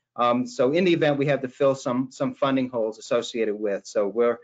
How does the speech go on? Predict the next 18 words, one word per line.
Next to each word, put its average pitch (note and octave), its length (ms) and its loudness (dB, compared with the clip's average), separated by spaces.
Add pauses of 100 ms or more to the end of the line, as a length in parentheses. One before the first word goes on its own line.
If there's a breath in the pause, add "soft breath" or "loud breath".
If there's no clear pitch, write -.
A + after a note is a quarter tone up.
(320 soft breath)
we're, A#2+ 320 4
uh, A#2 160 6
we're A2+ 240 -2
carefully B2 480 0
watching A2 380 0
that, G#2+ 200 -2
and G#2+ 80 -6
we A2 80 -8
should A2 200 -2
have A2 160 -2 (180)
better, A2 320 0
better A#2 200 4
answers G#2+ 380 -4
over G2+ 180 -4
the G2+ 60 -4
next G2+ 280 -8
couple F#2+ 240 -6
weeks. F#2+ 440 -12